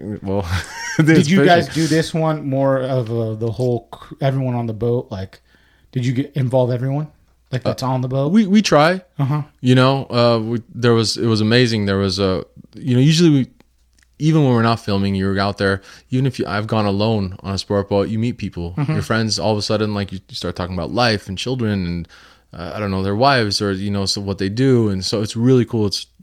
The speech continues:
Speaker 1: it's
Speaker 2: Yeah.
Speaker 1: a great moment to meet people. So we met a lot of great people, and, um, you know, there's a father, father and daughter. They're fishing, so we talked to them, captured great moments with them. Um, you know, especially, like, when they're, when we're eating,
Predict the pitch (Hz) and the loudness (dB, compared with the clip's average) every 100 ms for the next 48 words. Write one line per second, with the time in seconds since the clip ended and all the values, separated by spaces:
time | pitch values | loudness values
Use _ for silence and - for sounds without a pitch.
0 | - 151 151 113 107 107 107 98 92 104 | -6 -2 2 2 2 0 -2 -4 -6 -6
1 | 110 101 90 90 90 - - - - _ | -4 -8 -6 -8 -10 -16 -20 -20 -20 _
2 | - 107 101 104 113 120 117 113 101 101 | -2 2 2 2 2 2 2 0 0 -2
3 | - 101 95 101 98 101 - 95 92 90 | -2 -6 -4 -4 -2 -6 -8 -6 -4 -6
4 | 92 92 90 90 90 110 101 98 90 - | -4 -4 -4 -6 -8 -8 -6 -6 -8 -6
5 | 95 101 101 - - 95 95 92 90 90 | -4 -4 -6 -10 -8 -4 -4 -4 -4 -4
6 | 90 90 87 _ _ _ - 95 95 98 | -4 -6 -10 _ _ _ -14 -6 -6 -4
7 | 90 - 92 - 90 87 90 - - 90 | -6 -6 -8 -8 -10 -10 -10 -12 -14 -8
8 | 92 87 - 92 - 87 95 87 87 90 | -8 -8 -8 -10 -10 -8 -6 -4 -4 -4
9 | 90 - 87 87 87 90 92 - _ - | -6 -6 -6 -4 -4 -4 -6 -14 _ -20
10 | - _ - 101 98 98 95 98 _ - | -20 _ -8 -4 -2 -2 -4 -10 _ -8
11 | 117 101 101 - 104 - 101 95 98 95 | -2 0 -2 -2 -4 -2 -2 -2 -4 -4
12 | 95 - 98 98 92 - 92 90 90 | -4 -8 -8 -6 -4 -6 -6 -6 -8